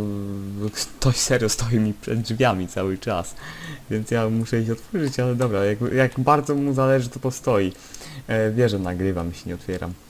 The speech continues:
Dobra, dalej. Okej, sześćdziesiąt dziewięć overall. Myślę, że może do siedemdziesięciu się uda tymi,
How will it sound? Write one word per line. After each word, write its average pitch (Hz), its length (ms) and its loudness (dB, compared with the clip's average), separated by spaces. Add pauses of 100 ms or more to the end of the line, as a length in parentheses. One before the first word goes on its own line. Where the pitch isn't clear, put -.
(720)
Dobra, 95 240 0
dalej. 80 300 0 (1200)
Okej, 139 760 4
sześćdziesiąt 135 640 4
dziewięć 120 260 2
overall. 113 380 4
Myślę, 123 300 2
że 120 140 4
może 123 200 6
do 123 100 4
siedemdziesięciu 127 520 0
się 135 120 -2
uda 131 140 2
tymi, 120 280 0